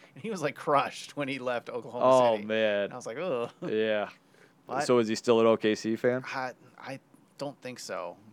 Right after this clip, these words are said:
Speaker 1: but, man, that's gotta be tough.
Speaker 2: Yeah.
Speaker 1: But
Speaker 2: Uh,
Speaker 1: hey, he wanted to win, so.
Speaker 2: Yeah, yeah. Uh,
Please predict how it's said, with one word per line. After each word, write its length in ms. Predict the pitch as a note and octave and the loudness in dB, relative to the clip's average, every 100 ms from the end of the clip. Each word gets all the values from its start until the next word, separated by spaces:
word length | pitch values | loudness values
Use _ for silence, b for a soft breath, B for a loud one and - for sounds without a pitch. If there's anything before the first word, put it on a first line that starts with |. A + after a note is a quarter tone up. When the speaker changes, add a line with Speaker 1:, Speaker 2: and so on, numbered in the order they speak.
| - | -12
Speaker 1:
but, 260 | G#2+ F#2+ - _ _ b b b b | -8 -8 -10 _ _ b b b b
man, 260 | B2 B2+ A#2+ | -12 -8 -8
that's 120 | A2 | -8
gotta 160 | A#2+ G#2+ | -8 -8
be 120 | G#2 | -10
tough. 260 | F#2+ G#2 G2+ - | -10 -8 -10 -8
Speaker 2:
Yeah. 220 | G#2 F#2+ - b b b b - | -4 -4 -4 b b b b -6
Speaker 1:
But 120 | A3+ | 0
Speaker 2:
Uh, 40 | G#3+ | 2
Speaker 1:
hey, 180 | F3+ G3+ | 2 2
he 160 | D3+ | -2
wanted 220 | E3+ E3+ | -2 -2
to 60 | E3 | -2
win, 360 | D#3 F#3+ G#2+ G#2 | -6 -6 -8 -12
so. 340 | - G#2+ G2+ - _ _ - | -10 -10 -10 -16 _ _ 4
Speaker 2:
Yeah, 220 | D3 F3 - _ _ - | 6 6 2 _ _ -4
yeah. 260 | A#2 D3+ A#2 - _ _ _ - | 2 4 2 -4 _ _ _ -2
Uh, 440 | G#2+ G#2 G2+ F#2+ | 0 2 2 0